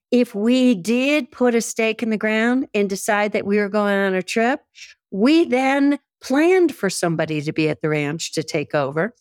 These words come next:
We blocked off the Airbnb. I let my coaching clients know that I wasn't gonna be available.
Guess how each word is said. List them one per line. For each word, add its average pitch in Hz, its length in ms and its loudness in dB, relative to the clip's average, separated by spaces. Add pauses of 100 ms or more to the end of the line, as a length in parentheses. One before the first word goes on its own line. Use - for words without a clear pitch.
(140)
We 269 220 0
blocked 240 540 -2
off 330 380 0
the 208 120 0
Airbnb. 156 1000 0 (160)
I 269 320 0
let 294 300 0
my 254 180 2
coaching 277 520 -2
clients 165 540 -4
know 170 200 0
that 170 180 0
I 165 120 0
wasn't 165 460 -2
gonna 160 220 -2
be 160 200 -2
available. 165 680 -2